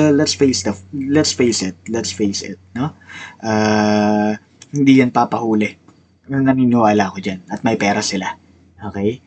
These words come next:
May pera sila, so hindi yan magpapahuli. Para naman ho sa ikatlo nating komento na mula naman po ito kay Miss Doris Latupan. Sabi niya rito,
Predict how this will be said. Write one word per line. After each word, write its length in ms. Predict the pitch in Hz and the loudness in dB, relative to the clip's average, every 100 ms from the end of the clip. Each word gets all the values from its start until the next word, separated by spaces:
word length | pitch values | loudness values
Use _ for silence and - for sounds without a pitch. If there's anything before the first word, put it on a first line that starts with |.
| - - | -18 -12
May 80 | 90 | -2
pera 240 | 101 113 | 0 0
sila, 320 | 156 180 147 - | 2 2 0 -6
so 160 | - 98 | -10 -4
hindi 240 | 104 104 | 0 0
yan 80 | 98 | 0
magpapahuli. 720 | 98 92 90 87 85 85 - - - - | -4 -6 -10 -10 -10 -12 -16 -18 -16 -4
Para 160 | 113 113 | 0 0
naman 160 | 113 117 | -2 -4
ho 80 | |
sa 160 | 110 117 | -4 -4
ikatlo 240 | 117 107 | -4 -4
nating 320 | 113 107 107 107 | -2 -4 -4 -2
komento 320 | 113 110 113 | -2 -2 -2
na 80 | 107 | 0
mula 160 | 107 | 0
naman 160 | 110 104 | -2 -2
po 160 | 107 | -2
ito 160 | 104 107 | -2 -2
kay 160 | 104 107 | -2 -2
Miss 240 | 107 - | -2 -2
Doris 400 | 107 104 110 - | 0 0 -2 -4
Latupan. 480 | 110 110 107 104 101 | -2 -2 -2 -2 -2
Sabi 240 | 107 120 | -2 0
niya 80 | 120 | -2
rito, 320 | 113 110 107 | -2 0 -2